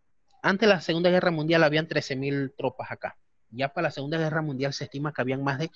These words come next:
eh, sesenta y cinco mil soldados, casi llegando a sesenta y ocho mil. Entonces, habían tantos soldados que dormían en los hangares en Albrook, en los hangares de los aviones. Entonces,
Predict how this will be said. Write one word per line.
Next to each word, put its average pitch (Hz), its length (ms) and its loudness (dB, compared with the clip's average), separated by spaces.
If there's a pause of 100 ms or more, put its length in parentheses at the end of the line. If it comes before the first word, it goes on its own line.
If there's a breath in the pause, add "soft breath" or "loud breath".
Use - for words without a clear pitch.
(360 loud breath)
eh, 120 320 -2
sesenta 123 460 -2
y 123 40 0
cinco 127 300 -2
mil 131 180 2
soldados, 123 640 2
casi 131 280 -4
llegando 135 320 -2
a - 20 -6
sesenta 127 360 -2
y 113 60 -4
ocho 113 220 -4
mil. 147 260 0 (460 loud breath)
Entonces, 170 460 0
habían 156 400 0
tantos 180 360 -2
soldados 143 420 -2
que 131 180 -2
dormían 143 680 -6 (300 soft breath)
en 135 120 -4
los 127 140 -2
hangares 127 460 2
en 131 180 -2
Albrook, 139 440 0
en 113 100 -6
los 113 80 -2
hangares 120 420 2
de 147 60 0
los 120 140 0
aviones. 120 460 0
Entonces, 127 460 -6